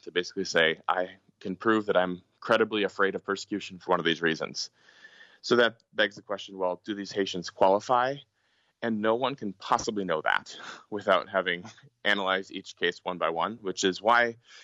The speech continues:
it really speaks to the dysfunction of our asylum system, that it is so backed up. I mean, literally, it takes three years to get an asylum hearing in many cases.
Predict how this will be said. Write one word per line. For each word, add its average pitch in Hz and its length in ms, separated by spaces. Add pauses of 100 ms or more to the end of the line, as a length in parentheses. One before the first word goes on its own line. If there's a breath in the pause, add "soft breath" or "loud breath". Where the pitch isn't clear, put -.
(220 loud breath)
it 123 160
really 165 160
speaks 120 320
to - 120
the 110 100
dysfunction 95 520
of 90 80
our 82 160
asylum 82 420
system, 120 560 (160)
that 101 120
it 95 100
is 95 120
so 120 240 (340)
backed - 320
up. 113 240 (400 soft breath)
I - 20
mean, 101 120
literally, 117 260
it - 100
takes - 260
three 117 280
years 107 320
to - 80
get 87 140
an 85 80
asylum 90 380
hearing 80 260
in 85 80
many 78 160
cases. - 580